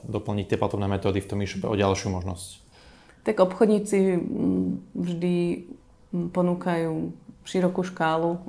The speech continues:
Speaker 2: mm, platobných metód. Toto je taká alternatíva ďalšia a, a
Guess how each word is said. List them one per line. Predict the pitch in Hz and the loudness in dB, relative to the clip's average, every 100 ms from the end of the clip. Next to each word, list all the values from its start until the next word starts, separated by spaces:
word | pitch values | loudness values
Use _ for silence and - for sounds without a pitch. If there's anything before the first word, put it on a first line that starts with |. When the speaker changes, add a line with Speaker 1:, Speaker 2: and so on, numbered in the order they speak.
| - | -8
Speaker 2:
mm, | 175 170 165 165 165 170 175 196 180 | -4 -2 -4 -4 -4 -6 -6 -8 -8
platobných | - 160 170 170 170 165 | -4 -4 -2 -2 -2 0
metód. | 156 156 226 233 233 | -2 2 2 2 -2
Toto | - 175 170 | -6 -6 -4
je | 156 | -4
taká | 160 175 170 | -6 -6 -2
alternatíva | 180 196 226 220 220 214 202 | -2 0 2 2 0 -2 0
ďalšia | 190 190 185 190 | 0 0 0 -2
a, | 180 165 160 165 - - - - - | -2 -2 -4 -8 -12 -20 -20 -20 -20
a | - | -8